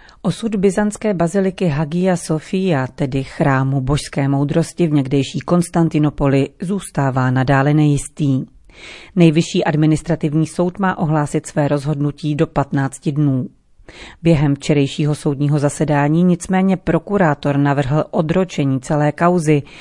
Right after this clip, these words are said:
protože, jak řekl, rozhodnutí z roku devatenáct set třicet čtyři o přeměně Hagia Sophia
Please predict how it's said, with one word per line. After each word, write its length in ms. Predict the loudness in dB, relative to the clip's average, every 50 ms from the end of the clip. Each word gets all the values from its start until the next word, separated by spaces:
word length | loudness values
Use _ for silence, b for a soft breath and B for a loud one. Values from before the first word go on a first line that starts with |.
| B B B B B B
protože, 400 | -2 -2 0 0 0 2 2 4
jak 200 | 4 2 2 2
řekl, 440 | 0 0 0 0 2 2 2 2 0 -2 -2 -2
rozhodnutí 760 | 0 0 0 0 0 2 2 2 2 0 0 -4 -4 -2 -2
z 40 | 0
roku 260 | -2 -2 -2 -4 -2
devatenáct 500 | 0 2 2 2 2 2 2 0 0 -2
set 140 | -4 -8 -4
třicet 340 | 0 2 2 2 2 -2 -4 -4
čtyři 460 | -6 -6 -2 0 0 0 0 0 -2
o 120 | 0 -2 -4
přeměně 600 | -4 -4 -2 0 0 2 2 2 2 2 2 2
Hagia 480 | 2 0 -2 -2 -2 0 0 0 0
Sophia 640 | 0 0 -2 -2 -2 -2 -4 0 2 2 2 2